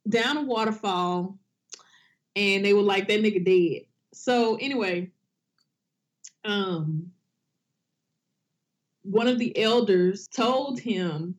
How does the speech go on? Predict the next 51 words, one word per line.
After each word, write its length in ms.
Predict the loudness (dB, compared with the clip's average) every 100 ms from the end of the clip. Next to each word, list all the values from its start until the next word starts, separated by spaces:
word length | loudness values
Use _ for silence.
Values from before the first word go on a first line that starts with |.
| _
you 120 | -4 0
know, 460 | 0 0 -4 -6 -12 _ _ _ _ _ _ _ _ _ -12
"Okay, 180 | -2 4
we're 80 | 4
gonna 180 | 4 2
give 140 | 4
you 180 | 6 6
the, 600 | 6 6 6 4 2 -2 -10 _ _ _ _ _ _ _ _ -2
the 140 | 2
heart 320 | 4 2 0
flower 640 | -2 0 0 -2 -4 -8 -12 _ _ _ _
to 180 | -2 0
help 300 | 0 -2 -6
you 420 | -4 -2 -2 -4 _ -6
get 180 | -2 2
your 120 | 2
Black 260 | 4 0 0
Panther's, 480 | -2 -2 -4 -8 -12 _
Black, 340 | -2 0 0 -4
Black 280 | -2 -2 -2
Panther 260 | -4 -4
strength." 480 | -8 -4 0 0 -4 _ -2
And 440 | 0 2 -2 -6 _ _ _ _ _ _
he 160 | -2 2
was 120 | 2
like, 160 | 2 2
"No, 160 | 2
we're 100 | 2
gonna 200 | 0 0
burn 220 | 0 0 0
all 180 | 2
this 180 | 2 0
shit 160 | 0 0
up. 200 | -2 -6
I'm 100 | -8 -4
gonna 80 |
get 180 | 0 2
mine 400 | 4 2 2 2
and 80 | 2
we're 120 | 0
gonna 80 | 0
burn 200 | 0 0
it 100 | 0
up." 120 | -2
And 100 | -4
she 100 | -4
was 80 | 0
like, 200 | 0 2
Well, 140 | 2 4
what 200 | 4 2
about 500 | 0 0 0 -4